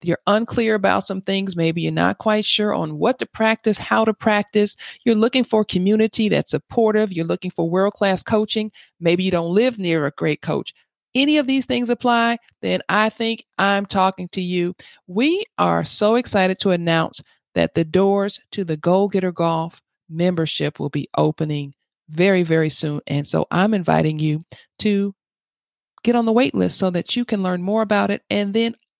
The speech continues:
sign up. We are all about helping you play your best golf, no matter where you live.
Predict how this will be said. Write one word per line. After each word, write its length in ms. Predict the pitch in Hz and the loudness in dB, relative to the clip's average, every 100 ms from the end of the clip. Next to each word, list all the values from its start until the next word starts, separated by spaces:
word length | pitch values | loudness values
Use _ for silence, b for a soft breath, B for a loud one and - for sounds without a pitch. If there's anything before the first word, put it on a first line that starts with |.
| - | -10
sign 360 | - 247 254 285 | -2 0 0 0
up. 200 | - _ - B B _ | -2 _ -20 B B _
We 280 | 180 208 254 | -2 2 2
are 100 | 202 | 2
all 220 | - 202 214 | 2 2 2
about 240 | 190 180 | 2 2
helping 420 | 147 220 196 180 | 2 0 0 -2
you 160 | 185 220 | -2 -4
play 260 | - 196 | -2 0
your 200 | 185 165 | 0 0
best 320 | 156 170 175 - | 0 0 0 0
golf, 320 | 170 147 - | 2 0 -2
no 180 | 160 160 | -4 0
matter 280 | 160 156 151 | 0 0 0
where 200 | 165 220 | 2 2
you 200 | 240 220 | 0 0
live. 420 | 185 175 175 | 2 2 0